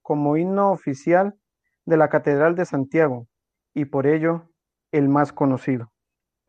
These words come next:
Fue compuesto, o, fue compuesto por el maestro de capilla, don Manuel Soler Palmer, sobre la letra de un médico compostelano, el doctor Juan Barcia Caballeros,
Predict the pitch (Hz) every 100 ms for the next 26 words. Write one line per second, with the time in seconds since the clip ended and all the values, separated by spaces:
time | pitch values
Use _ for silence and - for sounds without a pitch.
0 | _ _ _ _ _ 165 180 175 185 190
1 | - - 123 117 _ _ 160 139 _ _
2 | _ - 151 165 180 175 180 - 170 175
3 | 156 147 151 160 - 180 175 165 143 160
4 | 165 175 175 _ _ _ - 151 151 151
5 | 170 190 - 151 151 170 - 147 131 135
6 | 139 139 _ _ _ _ _ - 147 147
7 | 143 156 175 185 185 - 160 147 147 156
8 | 180 175 175 156 135 143 131 - 139 151
9 | 160 165 - _ _ _ _ 156 135 147
10 | - - 175 190 - _ _ _ 165 180
11 | 175 160 175 - 180 - 139 127 143 123
12 | 113